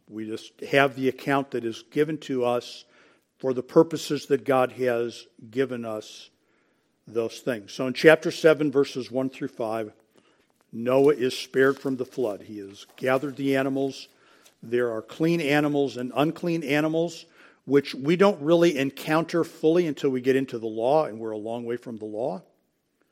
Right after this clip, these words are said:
But there's obviously been some religious instruction, and those things have continuity, just, just like in our day, folks.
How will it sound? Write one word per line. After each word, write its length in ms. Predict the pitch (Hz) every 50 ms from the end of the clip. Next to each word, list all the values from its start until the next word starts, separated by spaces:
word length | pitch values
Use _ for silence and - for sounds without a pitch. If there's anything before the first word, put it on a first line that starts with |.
| _ _ _ _ _ _
But 140 | 120 113
there's 260 | - 123 120 113 - 127
obviously 460 | 127 131 131 139 131 - - 127 127
been 200 | 120 131 127 127
some 240 | - - 131 120 113
religious 480 | 117 110 120 131 135 151 135 - -
instruction, 800 | 139 139 - - - 151 135 139 - - - 143 139 135 135 131 - _ _ - - _ _ _ _
and 240 | 120 123 120 120 110
those 300 | 120 131 139 143 139 -
things 400 | - - 143 139 139 139 - -
have 200 | 131 127 123 -
continuity, 800 | - - 143 160 - - - 127 131 143 151 147 123 101 98 95 -
just, 360 | - - 131 123 - - - - _ - 123 117
just 360 | 110 139 151 156 - - -
like 280 | 160 160 165 160 -
in 140 | 160 151 143 -
our 300 | 120 135 151 170 170 147
day, 240 | 113 117 117 107 101
folks. 520 | - - 110 98 98 98 - - - -